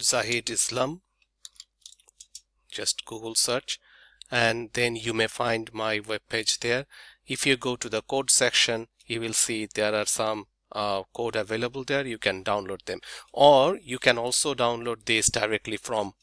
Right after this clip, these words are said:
Weka. How to install Weka? Then you can actually go to my, uh, data mining channel, Zahid's data mining channel, which is a YouTube channel, and there are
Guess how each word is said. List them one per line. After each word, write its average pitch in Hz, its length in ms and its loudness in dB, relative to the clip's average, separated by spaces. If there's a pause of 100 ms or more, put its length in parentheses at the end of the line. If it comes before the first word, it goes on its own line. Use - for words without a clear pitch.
(140)
Weka. 107 360 -2 (480)
How 151 220 6
to 185 300 -8
install 143 580 2
Weka? 139 500 2 (180)
Then 120 400 2
you 127 160 -6
can 131 180 4
actually 120 360 0
go 120 180 -8
to 117 160 -10
my, 107 420 2 (300)
uh, 101 260 0
data 107 260 -2
mining 127 380 0
channel, 127 500 0
Zahid's 104 420 0
data 110 200 0
mining 110 320 -6
channel, 117 340 -2
which 107 220 -12
is 98 80 -8
a 104 60 -6
YouTube 107 340 -10
channel, 139 300 -4
and 127 160 -2
there 127 180 6
are 127 120 4